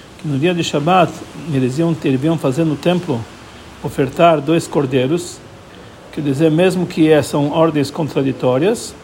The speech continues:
ambos foram ditos em uníssono. Depois, mais um tra-, mais um pasuk que está escrito que a pessoa não pode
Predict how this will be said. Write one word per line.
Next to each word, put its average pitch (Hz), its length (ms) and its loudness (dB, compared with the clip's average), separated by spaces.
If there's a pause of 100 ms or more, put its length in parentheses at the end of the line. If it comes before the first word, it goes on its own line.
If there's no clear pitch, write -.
(140)
ambos 185 460 0
foram 165 240 -2
ditos 202 580 -4
em 175 200 -2
uníssono. 160 500 0 (1000)
Depois, 202 680 2 (480)
mais 175 300 2
um 202 80 -4
tra-, 190 160 -4
mais 180 240 -2
um 185 80 -2
pasuk 185 340 0
que 165 80 -4
está 156 140 -2
escrito 175 360 -4
que 165 120 -4
a - 20 -6
pessoa 180 320 -4
não 156 140 -2
pode 156 420 0